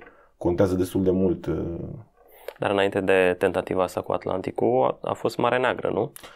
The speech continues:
Speaker 1: A fost traversarea Mării Negre, da.
Speaker 2: Care s-a
Speaker 1: Practic,
Speaker 2: finalizat.
Speaker 1: a, da, antrenamentul pe Marea Neagră de aproape un an de zile s-a finalizat cu traversarea Mării Negre.
Speaker 2: Mhm.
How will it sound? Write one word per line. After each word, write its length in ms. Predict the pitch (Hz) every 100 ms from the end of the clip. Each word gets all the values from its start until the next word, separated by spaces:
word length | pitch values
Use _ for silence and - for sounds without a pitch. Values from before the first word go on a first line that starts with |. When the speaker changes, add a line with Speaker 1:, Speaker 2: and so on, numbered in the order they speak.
| _
Speaker 1:
A 80 | -
fost 180 | - 104
traversarea 400 | 117 120 127 117
Mării 240 | 117 117
Negre, 280 | 110 87 85
da. 120 | 87
Speaker 2:
Care 200 | 82 98
s-a 60 | 92
Speaker 1:
Practic, 200 | 104 101
Speaker 2:
finalizat. 480 | 98 101 95 - -
Speaker 1:
a, 180 | - 85
da, 260 | 82 110 -
antrenamentul 600 | 87 82 85 85 107 113
pe 100 | 95
Marea 520 | 92 90 87 92 101 87
Neagră 360 | 90 101 92
de 120 | 85
aproape 300 | 85 92 92
un 120 | 90 92
an 100 | 92
de 80 |
zile 200 | 85 104
s-a 120 | 127 107
finalizat 440 | - 107 98 120
cu 60 | -
traversarea 500 | - 113 107 113 110
Mării 240 | 101 101
Negre. 320 | 95 80 - 101
Speaker 2:
Mhm. 240 | 95 104